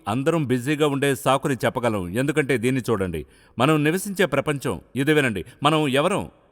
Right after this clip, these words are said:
ఎటువంటి జీవితాన్ని జీవిస్తున్నాము అన్నదానికి వ్యతిరేకంగా ఉన్న ప్రపంచంలో మనం జీవిస్తున్నాం. మనం ఎవరం అన్నదానికి వ్యతిరేకంగా ఉన్న ప్రపంచం మనకుంది. కనుక మనం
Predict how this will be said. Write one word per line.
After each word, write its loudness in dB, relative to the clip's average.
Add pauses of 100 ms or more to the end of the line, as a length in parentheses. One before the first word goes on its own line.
ఎటువంటి 2
జీవితాన్ని 0
జీవిస్తున్నాము 0
అన్నదానికి -2
వ్యతిరేకంగా 0
ఉన్న -2
ప్రపంచంలో 0 (100)
మనం 0 (200)
జీవిస్తున్నాం. 2 (840)
మనం 2
ఎవరం 2
అన్నదానికి 0
వ్యతిరేకంగా 0
ఉన్న 0
ప్రపంచం -2
మనకుంది. 0 (320)
కనుక 2
మనం 0